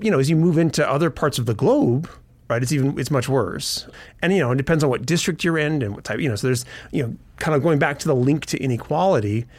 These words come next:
it's only increasing the inequality in our educational outcomes, right? So basically, if you are in some form of disadvantaged population in a country or a district or a community, you are much more likely to show worse outcomes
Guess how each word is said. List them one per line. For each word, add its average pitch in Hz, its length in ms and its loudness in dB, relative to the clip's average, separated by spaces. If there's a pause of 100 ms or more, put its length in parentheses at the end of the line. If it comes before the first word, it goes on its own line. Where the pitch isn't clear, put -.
(200)
it's - 120 -4
only 214 320 4
increasing 170 640 2
the 147 160 2
inequality 123 640 0
in 107 100 0
our 107 100 -2
educational 107 500 -4
outcomes, - 460 -8
right? 104 220 -6
So - 80 -8
basically, 170 460 0
if 131 100 -2
you 196 200 2
are 180 100 2
in 156 200 0
some 147 240 0
form 135 240 0
of 110 160 -2
disadvantaged 117 920 -2
population 110 800 -4 (240)
in 110 140 -4
a 101 60 -6
country 156 460 -4
or 87 120 -6
a 85 60 -8
district 135 500 -8
or 85 120 -6
a 87 40 -8
community, 151 560 -2 (640)
you 151 280 4
are 160 200 6 (440)
much 139 400 0
more 160 160 2
likely 127 340 0
to 123 80 0
show 117 240 -2
worse 110 460 -4
outcomes 110 760 -6